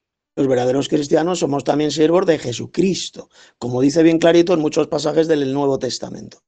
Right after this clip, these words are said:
Somos siervos de Dios, el Padre, y también de Cristo. En el Nuevo Testamento aparece muchas veces esa expresión, siervos de Dios, y en otras partes también se dice siervos de Jesucristo,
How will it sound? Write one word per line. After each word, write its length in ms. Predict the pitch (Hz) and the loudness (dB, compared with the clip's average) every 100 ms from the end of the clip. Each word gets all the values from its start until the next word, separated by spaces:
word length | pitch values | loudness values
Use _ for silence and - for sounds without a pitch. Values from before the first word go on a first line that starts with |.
| - _ | -20 _
Somos 400 | - 131 156 151 | -8 -4 -2 0
siervos 560 | 185 208 202 214 - _ _ _ _ | 2 2 0 -6 -10 _ _ _ _
de 160 | - 127 | -4 2
Dios, 540 | 151 220 240 - - _ _ _ | 4 4 2 -6 -20 _ _ _
el 160 | - | -10
Padre, 460 | 175 175 170 196 220 - _ _ | -2 0 2 0 0 -8 _ _
y 220 | 190 160 | 4 4
también 480 | - 120 117 123 117 | 0 -6 -4 -4 -6
de 140 | 107 | -8
Cristo. 400 | - - - - _ _ _ _ _ _ _ _ _ | -12 -18 -18 -20 _ _ _ _ _ _ _ _ _
En 80 | - | -6
el 60 | 196 | 2
Nuevo 100 | 240 | 4
Testamento 440 | 240 226 214 220 | 4 2 -2 0
aparece 380 | 220 175 185 208 | 0 0 0 -2
muchas 400 | 202 262 262 220 | -2 0 2 2
veces 220 | 214 196 | 2 0
esa 160 | 185 165 | -2 -4
expresión, 500 | 165 135 - 110 117 _ _ | -4 -6 -8 -12 -16 _ _
siervos 520 | - 170 190 233 240 | -4 2 4 4 2
de 120 | 180 | 0
Dios, 500 | 147 190 160 120 - _ _ _ _ | 4 4 4 -2 -16 _ _ _ _
y 140 | - 135 | 0 0
en 60 | |
otras 260 | 127 131 139 | 0 -4 -2
partes 320 | - 160 156 | 0 0 0
también 260 | 202 127 127 | -2 -4 -4
se 120 | 147 | -2
dice 340 | 147 147 180 185 | -2 0 -2 -4
siervos 720 | _ - - 143 196 233 233 _ | _ -6 2 4 4 0 -6 _
de 260 | - 120 120 | -12 -6 -6
Jesucristo, 880 | 117 110 - - 104 - - _ | -6 -12 -14 -12 -12 -14 -20 _